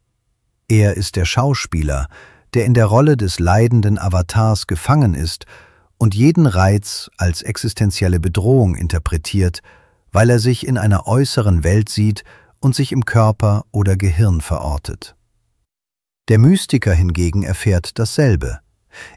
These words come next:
Er spürt den Schmerz, er nimmt den Druck und die Ängste wahr,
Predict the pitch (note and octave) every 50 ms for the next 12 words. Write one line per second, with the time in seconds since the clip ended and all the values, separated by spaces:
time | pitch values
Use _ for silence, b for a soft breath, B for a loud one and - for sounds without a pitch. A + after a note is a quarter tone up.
0 | B - - G2 - - - - A2+ G2+ F2 - F2 D#2+ D#2+ - - - G2+ G2
1 | F2 D2+ D2 - - - - - _ _ _ _ _ _ _ - A2+ A2 A2+ B2
2 | A#2+ - - F#2 F2 E2+ - E2+ G#2+ C#3 - - - - - - - G#2 - -
3 | G2 - A#2 B2 C3+ - - - - E2 D2 D2+ D2+ D2+ D2+ C#2+ D2